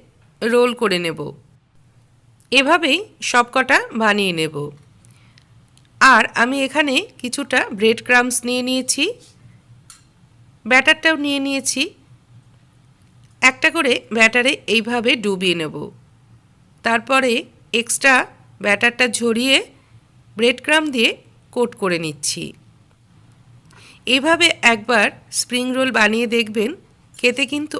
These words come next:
অসাধারণ লাগে। আর আমি যেহেতু ময়দায় কোনো ময়ান দিইনি, তাই এর মধ্যে একদমই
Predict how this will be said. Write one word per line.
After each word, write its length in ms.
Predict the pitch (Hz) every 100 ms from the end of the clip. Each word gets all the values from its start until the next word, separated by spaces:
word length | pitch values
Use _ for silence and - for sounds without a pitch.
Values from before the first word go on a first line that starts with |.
| -
অসাধারণ 600 | 196 196 208 208 190 180
লাগে। 360 | 165 151 151 151 175 - - -
আর 120 | - 247 -
আমি 240 | 214 233
যেহেতু 360 | 226 269 285 269 262
ময়দায় 460 | 226 208 202 233 262
কোনো 220 | 269 262
ময়ান 340 | 233 196 196 226
দিইনি, 360 | 269 262 226 226 - - -
তাই 220 | - 240 233 -
এর 160 | 240 233
মধ্যে 360 | 247 240 233 277 - _ _
একদমই 520 | 220 214 208 262 240